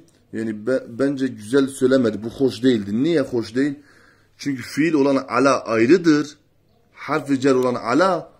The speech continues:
ayrıdır. Sadece söyleyişte aynıdırlar. Ala, o da ala. Söyleyişte aynıdırlar.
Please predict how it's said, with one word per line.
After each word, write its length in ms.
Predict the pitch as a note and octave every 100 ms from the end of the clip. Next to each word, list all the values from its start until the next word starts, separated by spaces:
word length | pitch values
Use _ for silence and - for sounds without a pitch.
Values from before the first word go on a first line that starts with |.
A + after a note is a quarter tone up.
| _
ayrıdır. 560 | G#2+ A#2+ D#3 C3+ F#2+ - _ _ _ _
Sadece 580 | - F3 E3+ D#3+ D3+ F#3
söyleyişte 800 | - D3 C3+ C3 C3 - F#3 E3
aynıdırlar. 560 | B2 A2+ G2 F#2+ F2+ - _ _ -
Ala, 500 | A#2+ A#2+ C#3+ D#3+ - _ -
o 160 | E3+ C#3+
da 120 | F#2+
ala. 400 | G2 F#2 D#2+ - _ _ _ _ _ -
Söyleyişte 600 | - B2+ B2 A#2+ - D#3+
aynıdırlar. 460 | C#3+ G#2+ G2 E2